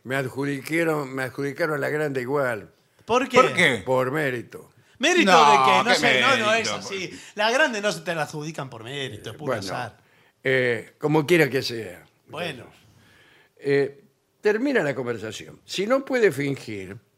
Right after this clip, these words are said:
Speaker 1: no puedo fingir, ¿verdad,
Speaker 3: Bueno,
Speaker 1: muchachos?
Speaker 2: Sí,
Speaker 3: no,
Speaker 2: al
Speaker 3: no.
Speaker 2: menos sí podés, pero mal.
Speaker 1: Eh, termina la charla, terminó la charla. Eh, encuentra una pausa y habla.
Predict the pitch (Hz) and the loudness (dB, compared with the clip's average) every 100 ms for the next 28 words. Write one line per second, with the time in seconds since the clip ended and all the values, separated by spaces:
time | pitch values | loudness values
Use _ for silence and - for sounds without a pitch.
0 | _ _ _ 135 143 131 104 104 98 92 | _ _ _ -4 2 2 2 -4 -8 -10
1 | 95 101 98 107 101 90 95 92 87 - | -8 -8 -4 -2 0 -2 -4 -4 -4 -8
2 | - 160 180 196 - - 151 143 170 175 | -4 -2 0 0 -2 -8 -6 -4 -4 -4
3 | 127 123 110 98 117 117 - - 156 180 | -6 -8 -10 -8 -6 -6 -6 -2 0 4
4 | 196 156 143 113 107 95 101 - 147 170 | 4 4 2 2 0 0 -6 -2 0 2
5 | 180 127 - 85 87 90 - - _ _ | 2 2 -2 -8 -10 -12 -16 -20 _ _
6 | _ _ - 143 139 131 113 - _ _ | _ _ -8 -4 -4 -4 -8 -16 _ _
7 | _ 175 202 214 262 269 202 147 165 208 | _ -4 -4 -4 -4 -2 -2 -4 -4 -2
8 | 226 190 - 233 247 247 - 214 - 165 | 0 -2 2 4 4 2 2 2 2 4
9 | 151 127 113 110 107 | 4 4 0 -4 -4